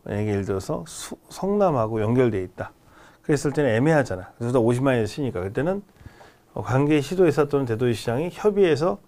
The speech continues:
구역을 지정하게 돼 있습니다. 알겠죠? 예, 구역을 지정하고요. 그래서 개발구의 지정권자는 도시군 관리의 결정권자, 즉 국시도대장으로 이해하시면 돼요.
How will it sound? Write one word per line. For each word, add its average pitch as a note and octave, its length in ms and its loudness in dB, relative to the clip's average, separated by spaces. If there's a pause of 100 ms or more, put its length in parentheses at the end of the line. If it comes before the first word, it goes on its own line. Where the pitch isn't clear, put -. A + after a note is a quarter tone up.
(380)
구역을 B2 340 2
지정하게 A#2 440 -4
돼 A2 120 -6
있습니다. G2 360 -12 (200)
알겠죠? B2 380 -2 (100)
예, F#2 80 -10
구역을 G2+ 240 -4
지정하고요. A#2+ 580 -8 (920)
그래서 C#3 380 2 (200)
개발구의 F#3+ 500 8
지정권자는 C3+ 720 2 (380)
도시군 D#3 400 2
관리의 B2+ 340 4
결정권자, A#2 800 0
즉 D3 220 -2 (240)
국시도대장으로 C3+ 1120 0
이해하시면 A#2 460 0
돼요. F#2 280 -10